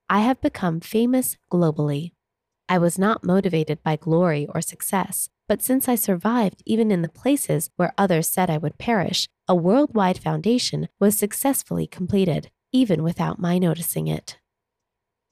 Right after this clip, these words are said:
Religion and politics are not separate endeavors.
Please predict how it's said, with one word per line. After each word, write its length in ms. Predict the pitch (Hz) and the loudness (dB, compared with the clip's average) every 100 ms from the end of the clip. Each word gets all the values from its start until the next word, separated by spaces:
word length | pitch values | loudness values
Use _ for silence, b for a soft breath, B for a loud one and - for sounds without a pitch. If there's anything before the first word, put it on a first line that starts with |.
| _ _ _ | _ _ _
Religion 600 | 202 220 214 285 339 339 330 | 2 4 4 4 4 2 2
and 200 | 262 240 | 0 -2
politics 600 | 202 185 165 - 147 - - | 0 0 0 -2 -4 -4 -4
are 120 | 202 | 0
not 340 | 202 226 294 - | 2 2 -2 -4
separate 440 | - 170 160 156 - | -4 -2 -2 -4 -2
endeavors. 720 | 180 175 151 - - - - | -2 -2 -4 -4 -6 -6 -8